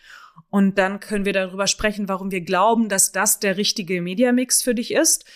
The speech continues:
Meistens forecasten wir auch sehr früh schon, was da für ein Output rauskommt auf klassischen Media-K P Is. Ist das ein Partner, den wir schon sehr lange kennen, ein Lieferant oder ein Marktplatzpartner, dann auch den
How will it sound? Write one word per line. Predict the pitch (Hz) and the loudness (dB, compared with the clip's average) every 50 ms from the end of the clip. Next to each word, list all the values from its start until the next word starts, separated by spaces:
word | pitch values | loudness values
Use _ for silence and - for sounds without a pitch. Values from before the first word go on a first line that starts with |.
| - - - | -20 -10 -2
Meistens | 185 196 196 208 226 220 - - 226 202 - - | 0 2 2 4 4 2 2 0 0 0 -2 -2
forecasten | - - 202 214 214 214 - 226 214 240 233 - - - 240 233 214 | 0 0 0 0 0 0 0 0 2 2 0 0 0 2 2 2 4
wir | 233 233 - - | 2 2 2 2
auch | 240 262 269 - | 2 2 0 0
sehr | - - 208 196 185 | 0 0 0 0 0
früh | - - - - 226 233 233 | -2 -6 -8 -4 -2 0 0
schon, | - - 247 247 254 254 214 | 0 0 0 0 0 0 0
was | 208 196 - - | 0 -2 -2 -2
da | 202 185 180 | -2 -4 -4
für | - - - - - 196 | -8 -14 -14 -8 -4 -2
ein | 190 | 0
Output | - 139 196 208 208 _ - - 285 311 - - - _ - 233 | 0 0 0 0 -2 _ -6 -4 -4 -4 -4 -6 -10 _ -2 0
rauskommt | 226 240 240 - - - 262 262 311 320 - - | 2 2 2 0 -2 -4 -4 -4 -4 -4 -6 -6
auf | - 180 - | -8 -8 -6
klassischen | - 208 190 - - 180 - 196 190 | -4 -2 -2 -2 -2 -2 -4 -4 -2
Media-K | 190 190 214 202 202 - 214 202 | 0 0 0 0 -2 -4 -8 -8
P | 196 - 220 - 175 196 202 | -6 -4 -2 0 0 2 2
Is. | 208 208 - - - - - - | 0 0 -2 -4 -6 -14 -10 -4
Ist | - 214 202 - 226 | 0 0 2 2 2
das | 214 202 - - | 2 0 0 -2
ein | 202 196 | -4 -4
Partner, | - - 190 190 202 214 - 214 202 196 | -4 0 0 2 2 0 0 -2 -2 -2
den | 180 190 190 190 | -2 -2 -4 -4
wir | 190 185 | -2 -2
schon | - - 190 185 | -2 -2 -4 -4
sehr | 185 190 180 | -2 0 0
lange | 180 180 175 175 170 | 0 0 -2 -6 -8
kennen, | - - - 196 202 208 196 | -8 -4 -2 -2 0 0 -2
ein | 185 | -2
Lieferant | 175 165 - 185 175 170 185 185 185 - | -4 -4 -4 -4 -2 -2 -2 -2 -2 -4
oder | 175 180 | -4 -4
ein | 165 165 175 | -4 -2 -2
Marktplatzpartner, | 175 175 - - - 196 185 - - - 185 185 - - 190 180 | -2 -4 -4 -4 -6 -4 -4 -4 -4 -4 -4 -4 -4 -6 -6 -4
dann | 170 175 165 - | -4 -4 -4 -2
auch | - 131 180 196 190 | 0 2 2 2 0
den | - - 180 175 165 | -2 -6 -6 -6 -6